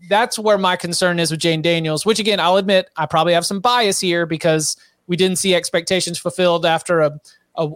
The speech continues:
a big wow moment during his freshman season, but he's also stepping into a more difficult world in terms of, uh, his playmaking ability.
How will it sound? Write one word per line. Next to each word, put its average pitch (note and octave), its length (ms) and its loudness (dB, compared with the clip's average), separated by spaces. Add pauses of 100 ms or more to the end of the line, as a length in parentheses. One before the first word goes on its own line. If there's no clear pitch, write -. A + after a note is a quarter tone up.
a F#3 60 0
big F#3+ 220 0
wow F3+ 400 2
moment F#3 400 0
during F#3 180 0
his E3+ 120 -2
freshman F3 360 -2
season, G3+ 460 0 (320)
but F3+ 140 2
he's G3+ 220 2
also G#3+ 300 2
stepping F#3 360 0
into F3+ 240 0
a E3 100 2
more D#3+ 240 0 (160)
difficult E3 720 0 (200)
world C#3+ 600 0 (340)
in E3 120 -2
terms D#3+ 360 0
of, C#3+ 300 -2
uh, C#3+ 180 2
his C#3+ 160 -2
playmaking C#3+ 460 -2
ability. A#2 460 -8